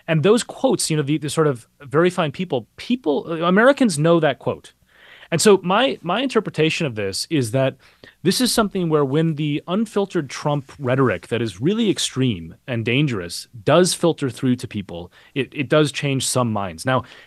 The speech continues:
we know that it's not going to change a lot of minds. I mean, the, the Trump base is rock solid, and he's going to win probably forty percent of the,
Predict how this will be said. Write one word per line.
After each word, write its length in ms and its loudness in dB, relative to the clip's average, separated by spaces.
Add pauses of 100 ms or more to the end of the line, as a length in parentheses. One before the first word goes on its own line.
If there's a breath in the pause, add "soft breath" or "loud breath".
(220 loud breath)
we 200 6
know 260 6
that 80 4
it's 140 0
not 100 0
going 160 -2
to 60 -8
change 240 -2
a 60 0
lot 280 0
of 80 -10
minds. 540 -16
I 20 -2
mean, 240 0
the, 140 -10
the 120 -8
Trump 280 0
base 240 2
is 100 -6
rock 220 0
solid, 400 -8 (420 loud breath)
and 180 2
he's 160 4
going 220 4
to 60 2
win 400 0
probably 380 -6
forty 280 -4
percent 340 -4
of 80 -8
the, 160 -2